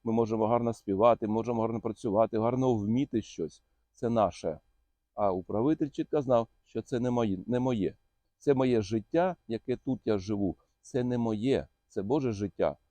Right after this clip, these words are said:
І воно для Божих задумів задумано і дано мені,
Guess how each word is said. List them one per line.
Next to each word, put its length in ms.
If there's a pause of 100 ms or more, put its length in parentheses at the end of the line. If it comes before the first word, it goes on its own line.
(120)
І 80
воно 240
для 140
Божих 320
задумів 480
задумано 640
і 80
дано 360
мені, 320